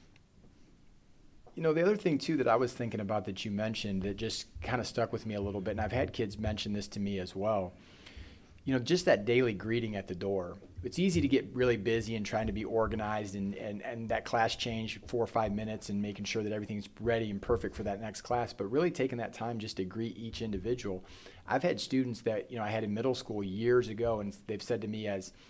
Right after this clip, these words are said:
maybe teenagers or even as adults later on down the road, "Boy, we were, it just, it was nice how every day you were at the door and just welcoming us as we came in, greeting us." And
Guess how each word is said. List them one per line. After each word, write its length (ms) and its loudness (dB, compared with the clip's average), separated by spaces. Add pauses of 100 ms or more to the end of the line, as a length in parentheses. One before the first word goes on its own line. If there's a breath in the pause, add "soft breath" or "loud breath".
(260 soft breath)
maybe 200 -2
teenagers 560 -2
or 60 -2
even 200 -2
as 100 -4
adults 500 2
later 220 -6
on 140 -6
down 160 -6
the 80 -6
road, 300 -4 (720 soft breath)
"Boy, 140 4
we 140 8
were, 160 -2
it 60 -8
just, 280 0
it 60 -8
was 160 2
nice 240 2
how 100 2
every 200 4
day 120 4
you 140 -2
were 60 0
at 100 -2
the 80 -4
door 320 -2
and 100 -2
just 220 -6
welcoming 340 0
us 220 -8
as 120 -6
we 120 -6
came 240 -6
in, 160 -4
greeting 320 0
us." 240 -2
And 160 -6